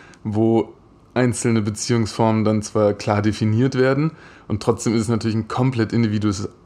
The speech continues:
individuelles Ausleben dieser, so wie unsere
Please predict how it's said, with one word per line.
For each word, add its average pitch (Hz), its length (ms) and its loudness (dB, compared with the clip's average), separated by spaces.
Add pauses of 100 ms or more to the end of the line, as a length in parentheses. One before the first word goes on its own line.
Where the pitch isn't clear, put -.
(100)
individuelles 107 560 0
Ausleben 104 640 0
dieser, 107 460 -2 (340)
so 101 260 -4
wie 107 280 2
unsere 110 720 2